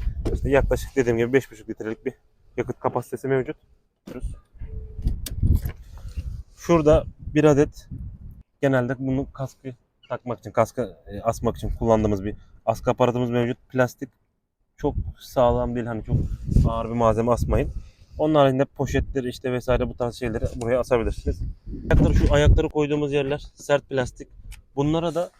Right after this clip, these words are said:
e, internet üzerinde motor paspasları satılıyor. Onları aldığınızda hem burası çizilmemiş olur, hem daha temiz, hem daha şık görünebilir.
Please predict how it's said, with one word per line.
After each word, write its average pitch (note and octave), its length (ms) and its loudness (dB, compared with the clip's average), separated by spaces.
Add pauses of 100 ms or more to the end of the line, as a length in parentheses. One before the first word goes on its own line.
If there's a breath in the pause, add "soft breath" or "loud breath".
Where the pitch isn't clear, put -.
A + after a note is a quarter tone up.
(200)
e, - 540 8
internet - 340 8
üzerinde B2 480 4 (880)
motor B2 320 -6
paspasları B2 540 -8
satılıyor. G2+ 340 -14
Onları C3 300 0
aldığınızda - 540 8 (240)
hem D3+ 200 4
burası D3 240 4
çizilmemiş C3+ 540 0
olur, B2+ 160 -4
hem B2+ 240 -6
daha B2+ 160 -4
temiz, B2+ 340 -12
hem A#2 180 -12
daha A#2+ 140 2
şık - 260 -2
görünebilir. G#2+ 400 -4